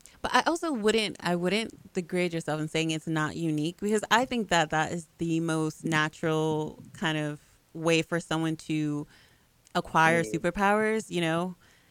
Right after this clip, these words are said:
Speaker 1: I mean, human
Speaker 2: Birth
Speaker 1: beings,
Speaker 2: defect, yeah.
Speaker 1: n-, yeah, human beings are kind of, we're kind of stagnated, right? Like, we, we haven't gotten better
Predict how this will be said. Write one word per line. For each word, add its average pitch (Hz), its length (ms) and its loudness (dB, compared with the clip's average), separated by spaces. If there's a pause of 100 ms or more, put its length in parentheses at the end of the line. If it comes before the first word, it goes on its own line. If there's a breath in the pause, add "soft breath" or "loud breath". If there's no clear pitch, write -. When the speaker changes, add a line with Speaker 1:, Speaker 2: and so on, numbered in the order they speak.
(200)
Speaker 1:
I 175 60 0
mean, 170 460 2 (260)
human 220 220 4
Speaker 2:
Birth 208 60 2
Speaker 1:
beings, 196 320 4
Speaker 2:
defect, - 260 -2
yeah. - 100 -4
Speaker 1:
n-, 180 180 -2
yeah, 180 360 0 (200)
human 226 340 2
beings 196 220 0
are 170 80 -2
kind 160 240 0
of, 160 160 -2
we're 160 80 -4
kind 247 200 -4
of 214 40 -4
stagnated, 147 600 -4
right? 160 260 2
Like, 165 240 -4
we, 170 300 -4
we 185 100 -2
haven't 190 280 2
gotten 170 340 4
better 156 460 4